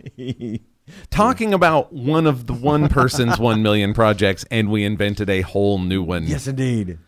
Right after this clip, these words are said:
Speaker 2: Thank God this one would probably take investors, so we'll
Speaker 1: <laughs>
Speaker 2: never
Speaker 1: That's
Speaker 2: get
Speaker 1: right. We'll
Speaker 2: anywhere.
Speaker 1: never be able to do that one. Um,
Speaker 2: We're gonna get a phone call.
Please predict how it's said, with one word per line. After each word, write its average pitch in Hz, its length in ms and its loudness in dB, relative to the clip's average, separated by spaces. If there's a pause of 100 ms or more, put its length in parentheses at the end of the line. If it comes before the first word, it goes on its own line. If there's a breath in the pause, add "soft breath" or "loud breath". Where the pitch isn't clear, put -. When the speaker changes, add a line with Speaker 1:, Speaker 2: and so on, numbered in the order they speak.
(200)
Speaker 2:
Thank 156 200 -2
God 117 240 2
this 110 180 0
one 101 180 0
would 90 120 0
probably 90 460 0
take 90 240 -2
investors, 85 580 -2
so 135 140 2
we'll 92 220 2
Speaker 1:
<laughs> - 20 0
Speaker 2:
never 101 300 2
Speaker 1:
That's 113 120 0
Speaker 2:
get 113 120 2
Speaker 1:
right. - 120 2
We'll 98 60 0
Speaker 2:
anywhere. 131 160 2
Speaker 1:
never - 120 0
be 120 40 2
able 117 140 0
to 113 80 -4
do 110 80 -2
that 98 180 -2
one. 90 160 -6 (580 loud breath)
Um, 131 300 0
Speaker 2:
We're 117 100 4
gonna 95 180 0
get 87 100 0
a 80 40 -4
phone 87 260 -4
call. 78 280 -6